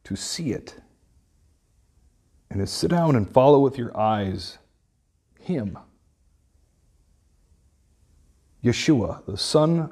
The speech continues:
of God, the Messiah, it will at least promote thought for you to hopefully dig into this more for yourself, to look up. Don't listen to what I'm saying. Just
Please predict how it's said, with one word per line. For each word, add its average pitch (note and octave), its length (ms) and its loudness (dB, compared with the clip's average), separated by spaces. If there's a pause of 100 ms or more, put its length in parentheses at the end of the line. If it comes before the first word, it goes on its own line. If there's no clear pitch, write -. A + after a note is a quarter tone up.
of F#2+ 200 -4
God, G2 420 0 (1600)
the - 80 -8
Messiah, F#2+ 520 0 (2500)
it - 40 6
will C#3 160 8
at A#2+ 80 2
least C#3+ 320 -2
promote A#2 420 0
thought - 400 0
for A2+ 60 -2
you A2+ 160 2
to G#2 100 -2
hopefully B2+ 460 0
dig A2 280 2
into A2+ 240 2
this G2 220 -2
more G2+ 240 0
for G2+ 120 -8
yourself, F#2 420 -6
to - 80 -4
look B2+ 240 2
up. E2+ 160 2
Don't C3+ 200 2
listen C#3 220 0
to D3 80 4
what A#2+ 140 2
I'm A#2+ 200 2
saying. F2 340 -4
Just A2+ 200 -6